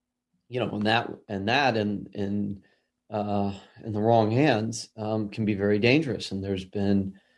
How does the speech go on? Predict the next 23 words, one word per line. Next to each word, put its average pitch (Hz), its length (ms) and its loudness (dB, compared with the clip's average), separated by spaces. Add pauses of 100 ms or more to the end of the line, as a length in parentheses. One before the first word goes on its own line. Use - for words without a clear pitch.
(160)
you 101 100 -2
know, 92 60 0
m-, - 360 -4
uh, 95 220 2
multiple, 107 640 0
multiple 104 460 0
murders 101 600 0
tied 98 520 -2
to 120 220 0
the 104 120 0
use 98 260 -2
of - 80 -12
Pegasus 104 520 -4
in 101 100 0
other 104 220 2
countries, 104 640 -2 (680)
um, 95 800 0
you 113 120 -2
know, 92 80 -2
other 101 220 2
governments 104 580 2
that 101 100 -6
have, 92 120 -8